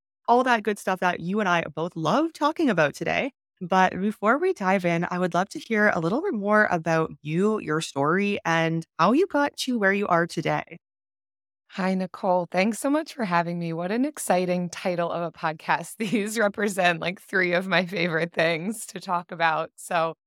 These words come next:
Speaker 2: I'm thrilled to be here. And as you've already said, my name is Jill.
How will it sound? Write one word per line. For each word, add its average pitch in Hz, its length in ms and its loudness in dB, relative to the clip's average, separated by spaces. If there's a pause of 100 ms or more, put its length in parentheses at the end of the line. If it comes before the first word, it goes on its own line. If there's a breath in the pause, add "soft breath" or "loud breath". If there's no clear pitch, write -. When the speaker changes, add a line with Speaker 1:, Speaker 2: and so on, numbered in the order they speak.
(260)
Speaker 2:
I'm 262 240 0
thrilled 202 360 0
to 190 120 -8
be 170 220 -6
here. 175 420 -4 (320 soft breath)
And 175 320 -2
as 175 220 0
you've 180 120 -6
already 165 280 -2
said, 156 260 0
my 196 140 0
name 214 180 2
is 208 140 0
Jill. 170 400 2